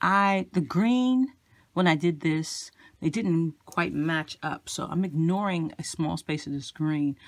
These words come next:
which is why I brought this so far down past the, like, twenty or so rows that I wanna do for the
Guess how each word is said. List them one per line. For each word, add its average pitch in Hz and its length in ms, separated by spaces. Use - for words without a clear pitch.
which 156 180
is 131 100
why 147 480
I 143 80
brought 147 400
this 151 580
so - 360
far 139 540
down 127 500
past 147 420
the, 143 60
like, 135 220
twenty 147 360
or 131 60
so 139 300
rows 139 380
that 131 180
I 143 140
wanna 147 300
do 135 360
for 139 480
the 131 400